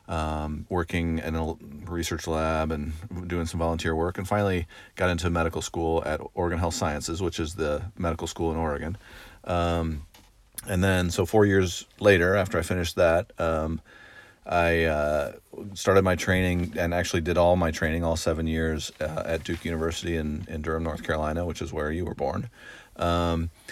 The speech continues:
and I think, like a lot of people in medicine, they'll tell you they, you know, there, there are some people who go into med school or residency or whatever kinda knowing exactly what they wanna do with their life,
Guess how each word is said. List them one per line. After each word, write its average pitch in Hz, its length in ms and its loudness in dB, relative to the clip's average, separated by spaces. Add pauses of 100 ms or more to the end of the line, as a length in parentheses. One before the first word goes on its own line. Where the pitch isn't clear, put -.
(340)
and 117 460 8 (280)
I 120 80 2
think, 160 160 0
like 117 180 4
a 98 40 4
lot 87 200 6
of - 80 6
people 90 380 2
in 82 180 -2
medicine, 85 440 0
they'll 80 180 0
tell 85 240 0
you 82 340 4 (220)
they, 85 280 4
you - 640 -4
know, 107 40 6
there, 127 180 6
there 135 140 4
are 131 60 6
some 139 300 4
people 85 340 2
who 87 200 4
go 80 280 2
into 82 440 0
med 78 240 0
school 82 240 -2
or 76 200 0
residency 76 520 -4
or 73 80 -2
whatever 76 320 -2
kinda 76 240 -2
knowing 78 380 -2
exactly 78 540 -2
what 73 120 -4
they 73 80 -4
wanna 78 180 -2
do 80 120 0
with 80 100 0
their 80 120 0
life, 80 320 0